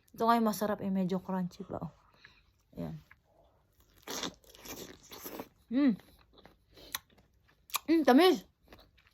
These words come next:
Gusto mo? Ang tamis.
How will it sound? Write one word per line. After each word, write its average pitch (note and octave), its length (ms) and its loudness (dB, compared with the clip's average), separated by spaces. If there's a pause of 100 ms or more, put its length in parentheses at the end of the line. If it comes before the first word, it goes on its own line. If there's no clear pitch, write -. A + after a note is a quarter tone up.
(400)
Gusto C#4 200 -2
mo? D#4 120 6 (960)
Ang C#4 160 -2
tamis. D#4+ 440 2